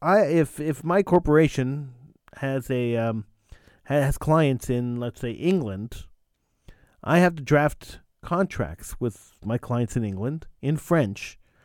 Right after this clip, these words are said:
I have to send them French contracts, which they have to hire a lawyer, uh, to, to verify, a French lawyer to verify in England,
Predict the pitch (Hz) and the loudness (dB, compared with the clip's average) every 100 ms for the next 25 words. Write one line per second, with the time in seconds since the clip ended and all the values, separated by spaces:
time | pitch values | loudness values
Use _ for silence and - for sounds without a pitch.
0 | _ - 143 - 135 - 214 214 - - | _ -2 0 0 2 4 4 2 -2 -2
1 | 202 226 - 185 190 151 123 - 127 - | -2 -2 -4 -2 -2 0 -2 -2 -6 -4
2 | 180 202 196 143 131 _ _ _ _ - | 0 0 0 -6 -6 _ _ _ _ -18
3 | - 160 156 143 131 131 127 180 160 117 | -2 2 4 4 4 4 8 8 8 4
4 | 120 _ _ _ _ _ 113 117 107 - | -4 _ _ _ _ _ -4 -4 -4 -2
5 | 131 117 - 120 110 104 170 143 - 98 | 0 0 -2 -2 -2 4 4 4 2 -4
6 | 104 98 - 151 - 110 107 101 101 143 | -4 -2 0 0 0 0 0 -2 2 4
7 | 135 127 113 113 127 95 117 | 4 2 0 0 -2 -4 -8